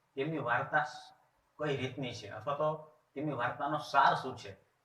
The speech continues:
તે આપવામાં આવેલું હોય છે. તેનો અભ્યાસ થઈ ગયા પછી આપણે શબ્દ સમજૂતી તરફ જવાનું છે. શબ્દો અમુક ક્યારેક સાંભળ્યા પણ ન હોય, થોડા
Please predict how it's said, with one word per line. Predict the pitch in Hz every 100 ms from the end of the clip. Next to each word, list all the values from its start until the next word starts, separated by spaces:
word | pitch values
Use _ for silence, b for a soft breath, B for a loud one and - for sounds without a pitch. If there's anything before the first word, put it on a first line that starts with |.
| _
તે | 139
આપવામાં | 123 - 147 - 107
આવેલું | 101 95
હોય | 98
છે. | - - _ _ _ _ _ _ _ _ _ _ -
તેનો | 123 120
અભ્યાસ | 107 139 -
થઈ | 139
ગયા | 151 -
પછી | - - - - _ _
આપણે | - 165 156 - - -
શબ્દ | - 135 151
સમજૂતી | - 131 131 120
તરફ | 120 110 -
જવાનું | 101 98 98
છે. | - - - _ _ _ _ _ -
શબ્દો | 139 147 151 156 160 - - -
અમુક | 151 151 151 - - _
ક્યારેક | 135 135 -
સાંભળ્યા | 123 113 120 139
પણ | 143 135
ન |
હોય, | 120 127 127 - _ -
થોડા | 120